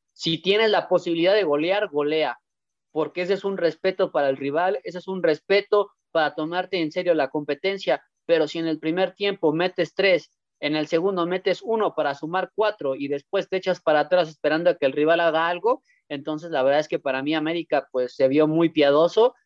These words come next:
y cuando tienes piedad contra un rival que sí tiene buena calidad y sobre todo que te puede ofender, pues terminas pagando malas cosas. Hoy América se enfrentó a un Guadalajara que no le salió nada y que pues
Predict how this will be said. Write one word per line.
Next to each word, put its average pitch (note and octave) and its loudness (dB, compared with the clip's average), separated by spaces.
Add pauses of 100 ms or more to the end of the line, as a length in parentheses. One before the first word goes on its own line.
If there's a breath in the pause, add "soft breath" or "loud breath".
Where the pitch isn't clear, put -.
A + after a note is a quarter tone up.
(120)
y F#3 -4
cuando D#3+ 2
tienes G3 -4
piedad F3+ 2
contra D3+ -2
un F#3 -6
rival D#3 -4
que C#3 -6
sí E3+ -12
tiene E3+ -4
buena E3 0
calidad C#3+ -2
y D#3 -2
sobre C#3 -6
todo F3+ 4
que C#3+ -8
te C3 -8
puede E3+ 2
ofender, D3 0 (280)
pues D3 -6
terminas G3+ -2
pagando G3+ 0
malas G3+ -2
cosas. G3 -6 (220)
Hoy F#3+ 4
América G3+ -2
se E3 -6
enfrentó D#3 -2
a F#3 4
un F#3+ -2
Guadalajara E3+ 2
que D3 -8
no E3+ -2
le E3+ 2
salió D#3 -2
nada F3 -2
y C#3 -12
que C3+ -2
pues C3+ -4